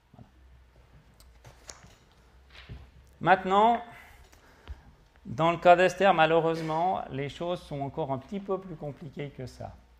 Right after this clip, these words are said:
Je suis navré, mais je vais être assez, assez bref et je vais essayer de vous raconter ça de manière, oui, de toute façon, j'ai pas tellement de temps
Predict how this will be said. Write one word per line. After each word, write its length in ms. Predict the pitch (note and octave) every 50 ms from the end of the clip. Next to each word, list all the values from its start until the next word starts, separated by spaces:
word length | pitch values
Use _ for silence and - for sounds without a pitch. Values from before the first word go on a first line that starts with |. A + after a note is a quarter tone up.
| _ _ _
Je 60 | _
suis 140 | - - C3+
navré, 680 | B2+ C3 C#3 D3 C#3 C3+ C#3 D#3 D#3+ E3+ F3+ F3+ - C3+
mais 260 | A#2+ A#2+ B2+ - -
je 140 | A#2+ A#2+ C#3
vais 220 | B2+ C#3 D3 C#3+
être 300 | C#3 C3+ C3 - - B2+ -
assez, 500 | - B2+ B2 - - C#3+ C#3 C3+ C3 C3
assez 280 | - A#2+ A#2 - C#3 C#3
bref 400 | B2+ A#2+ B2 C3+ C#3 C3 - -
et 100 | B2 A2
je 120 | G2+ G#2+
vais 80 | A2 A#2
essayer 260 | A2 - - B2 A#2+
de 60 | A2+
vous 80 | A#2 A2
raconter 480 | A2+ A#2+ A2+ - A#2 A#2 A#2 - A2+
ça 180 | G#2+ - B2 A#2
de 80 | A2 A2
manière, 240 | G#2+ G#2+ G#2+ A2
oui, 120 | A2 A#2 A2+
de 40 | G2+
toute 140 | - -
façon, 260 | - - A#2 G#2+ A2+ A2+
j'ai 140 | G#2+ G#2
pas 140 | - - A2
tellement 320 | - - A2 G#2+ A2 A2+ A#2
de 40 |
temps 260 | A#2 - B2+ B2+ C3